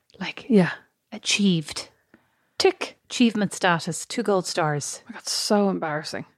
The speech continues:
Speaker 2: So embarrassing.
Speaker 1: I mean, it's just, though, like, indicative of, you know, the, the way, and I, honestly, nothing to do with mom and dad, like, the way we measure self-worth, you know, nothing to do with mom and dad. Like, where did it come from?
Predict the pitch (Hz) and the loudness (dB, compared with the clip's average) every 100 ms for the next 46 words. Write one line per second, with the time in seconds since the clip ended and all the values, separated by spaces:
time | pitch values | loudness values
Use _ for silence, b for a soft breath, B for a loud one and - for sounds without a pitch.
0 | _ _ _ - - 285 285 262 370 440 | _ _ _ -18 -6 2 4 4 4 4
1 | - - 440 - - 277 226 196 - 220 | 2 2 0 2 2 4 4 2 0 -4
2 | 214 240 240 233 180 175 185 170 - _ | 0 0 2 0 0 0 -2 -2 -10 _
3 | _ _ _ _ 196 214 202 180 196 196 | _ _ _ _ -4 0 0 0 -4 -4
4 | 196 196 208 208 190 - _ _ _ - | -2 2 4 2 -2 -8 _ _ _ 2
5 | 320 349 - - 294 349 370 339 269 240 | 4 4 0 4 6 6 6 4 6 6
6 | 240 247 - 214 190 196 190 180 190 185 | 4 0 0 0 0 2 2 2 2 2
7 | 180 175 190 190 190 185 180 175 170 - | 2 -2 0 2 2 2 0 0 -2 2
8 | 196 180 190 185 - 196 196 208 247 - | 2 2 0 -2 -2 0 2 4 4 4
9 | 262 214 214 185 190 180 185 180 175 185 | 0 0 0 0 2 0 2 0 0 2
10 | 214 240 262 247 214 - 170 - 165 | 6 6 4 0 0 -2 -2 -4 -8